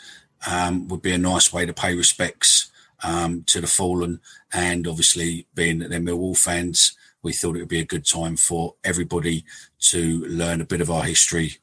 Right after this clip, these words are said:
regarding, uh, the Great Wars, and also regarding our soldiers who, um, who lost their lives through these Great Wars. So it gives me enormous pleasure to welcome our new signing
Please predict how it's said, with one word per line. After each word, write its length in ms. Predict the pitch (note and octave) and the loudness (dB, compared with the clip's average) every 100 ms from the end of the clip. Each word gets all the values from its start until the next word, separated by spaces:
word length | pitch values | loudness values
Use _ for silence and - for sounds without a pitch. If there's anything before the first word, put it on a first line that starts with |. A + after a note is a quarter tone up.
| - | -8
regarding, 760 | D#2 F2 E2+ D#2+ E2+ E2 D#2+ - _ _ - | -2 0 0 0 -2 -2 -4 -8 _ _ -6
uh, 200 | E2 E2+ | -4 -2
the 120 | F2 | -4
Great 240 | G2 F2+ | -2 -2
Wars, 380 | F2+ G#2+ G#2+ - - - | 0 2 4 2 0 -6
and 220 | - F2+ F2+ | 0 2 2
also 320 | F2+ - E2+ | 4 4 2
regarding 640 | E2+ F2+ F2 E2+ F2 E2+ - - | -2 -2 -2 0 -2 -4 -10 -8
our 140 | F2+ | -2
soldiers 720 | E2+ - F2+ E2 F2 E2 - - _ _ _ | 0 0 0 -2 0 2 2 -2 _ _ _
who, 380 | F2+ F2 E2+ E2 | -4 -2 -4 -2
um, 380 | F2+ F2 F2 - _ _ _ - | -2 -2 -6 -10 _ _ _ -10
who 60 | F#2 | -4
lost 260 | F#2+ F2+ | 2 2
their 100 | F#2+ | 2
lives 340 | F#2 F#2+ F#2 - | 0 0 4 4
through 260 | - G#2 | 2 -2
these 200 | E2+ D#2+ | -2 -2
Great 240 | - D#2 D#2 | -4 -6 -8
Wars. 380 | D#2 D2 - - - - - | -10 -2 -2 -2 -8 -20 -4
So 180 | - C3+ | 0 2
it 100 | A2+ | 2
gives 200 | C3+ - | 2 4
me 260 | A#2 A#2 - - - - _ _ _ - | 2 0 -8 -20 -20 -20 _ _ _ 0
enormous 480 | B2+ D3+ D3+ B2 | 4 6 6 4
pleasure 320 | - A#2+ A2 A2 | 2 2 2 2
to 160 | - | 0
welcome 400 | G#2+ G2+ - G#2 | 0 -2 -4 -4
our 120 | G2+ G2+ | -2 0
new 180 | G2+ | 2
signing 520 | F#2+ - G2 F#2+ A2 | 4 4 4 2 0